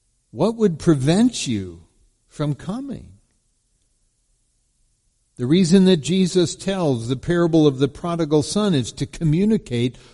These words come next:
the heart of God toward sinners. It is to declare that when we turn from our pride and our love affair with sin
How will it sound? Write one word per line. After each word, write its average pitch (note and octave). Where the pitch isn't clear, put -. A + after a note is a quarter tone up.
the D3+
heart F3+
of D3+
God C#3
toward D#3
sinners. F3
It E3+
is F#3
to G#3
declare G3+
that D3+
when D3
we A3
turn G#3+
from F#3
our C#3+
pride F#3
and B2
our D#3+
love D#3
affair C#3+
with C3
sin G3